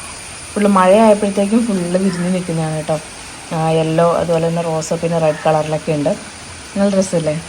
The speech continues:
ഇത് കഴിഞ്ഞ ദിവസമൊക്കെ ഒരുപാടുണ്ടായിരുന്നു കേട്ടോ, ഇപ്പോൾ ഒന്ന് കുറഞ്ഞതാണ്.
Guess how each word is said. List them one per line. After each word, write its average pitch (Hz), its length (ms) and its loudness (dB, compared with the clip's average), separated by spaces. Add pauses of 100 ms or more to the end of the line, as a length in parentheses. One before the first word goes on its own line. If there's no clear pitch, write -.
(140)
ഇത് 202 140 -4
കഴിഞ്ഞ 208 220 8
ദിവസമൊക്കെ 247 380 4
ഒരുപാടുണ്ടായിരുന്നു 175 640 4
കേട്ടോ, 151 200 0
ഇപ്പോൾ 190 120 2
ഒന്ന് 196 360 4
കുറഞ്ഞതാണ്. 165 680 4